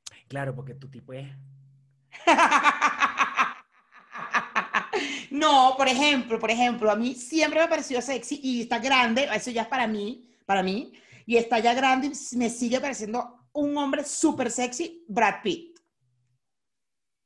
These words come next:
Speaker 2: Y así grande que está, que ya tiene canitas de vaina, ¡ah!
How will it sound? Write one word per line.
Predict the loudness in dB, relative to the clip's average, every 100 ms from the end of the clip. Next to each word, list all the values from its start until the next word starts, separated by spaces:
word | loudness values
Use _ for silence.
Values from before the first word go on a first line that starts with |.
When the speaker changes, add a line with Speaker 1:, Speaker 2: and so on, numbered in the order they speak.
| _ _ _ -6
Speaker 2:
Y | 0
así | 0 0 -2 0
grande | 2 4 4 2
que | -2
está, | 0 4 4 2
que | 0
ya | 4 4
tiene | 4 0
canitas | 0 0 -2 -4
de | -2
vaina, | -2 -4 -6
¡ah! | -4 -2 -2 -4 -6 -4 -4 -2 -4